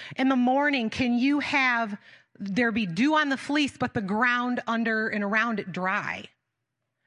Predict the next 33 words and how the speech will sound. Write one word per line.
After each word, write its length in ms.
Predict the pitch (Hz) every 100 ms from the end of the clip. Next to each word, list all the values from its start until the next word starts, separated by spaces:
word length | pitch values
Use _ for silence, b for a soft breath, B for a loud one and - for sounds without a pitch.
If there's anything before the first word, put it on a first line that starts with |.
| _ _ _ _
The 120 | 165
next 280 | 190 196 -
morning, 320 | 208 214 247 247
sure 280 | - 196
enough, 240 | 185 185 233 -
that's 240 | 160 -
the 80 | 175
case. 480 | - 185 170 254 - _ B B B
Gideon's 260 | - 185 175
like, 160 | 151 -
"Oh, 340 | - 214 165 151 -
sweet 320 | - 226 220
miracle. 300 | 196 208 -
But 120 | 196
can 160 | 285 302
you 80 | 277
do 140 | 302
one 240 | 285 277 254
more? 240 | 254 202
How 180 | 196 285
about 320 | 311 294 254
tomorrow 640 | - 233 226 370 440 349
morning, 640 | 269 240 226 214 202 240 - B B B B B
you 300 | - 269 285
have 420 | 339 262 269 247 220
the 140 | 226
fleece 680 | - 294 285 320 381 403 - - - 214
dry 760 | 196 226 226 208 202 196 208 220
and 120 | 214
the 60 |
ground 540 | 196 202 220 208 202 190 - _ _ -
around 560 | 202 185 208 214 220 190
it 260 | 170 -